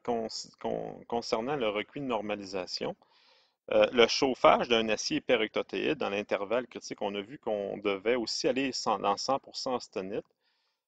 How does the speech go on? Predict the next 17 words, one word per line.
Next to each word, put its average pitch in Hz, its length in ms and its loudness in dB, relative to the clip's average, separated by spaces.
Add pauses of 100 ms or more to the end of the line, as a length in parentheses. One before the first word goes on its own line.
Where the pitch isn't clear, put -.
(200)
Euh, - 200 2
euh, 104 220 -4 (460)
donc, 113 340 -2
euh, 104 220 -4 (500)
le 104 120 -4
chauffage 139 400 4
d'un 127 100 0
acier 107 220 -2
hyperectoïde 113 640 0
dans 147 180 6
l'intervalle 120 520 0
critique. - 420 -6
Donc, 110 160 -2
si - 140 -4
on 123 60 4
ne - 60 6
chauffe 160 300 -2